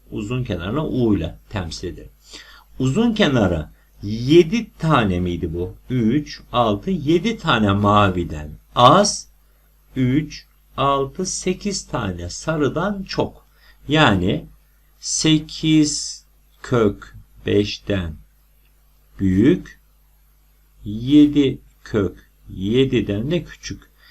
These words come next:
Sekizi içeriye atarsak altmış dört diye girer. Altmış dört çarpı beş, üç yüz yirmi ile,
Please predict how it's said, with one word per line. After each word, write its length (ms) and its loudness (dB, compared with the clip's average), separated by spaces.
Sekizi 580 -2
içeriye 460 2
atarsak 640 -4
altmış 580 -6
dört 340 -2
diye 220 6
girer. 460 2
Altmış 520 -10
dört 300 -4
çarpı 580 -8
beş, 380 -2
üç 220 -2
yüz 380 -4
yirmi 600 0
ile, 460 2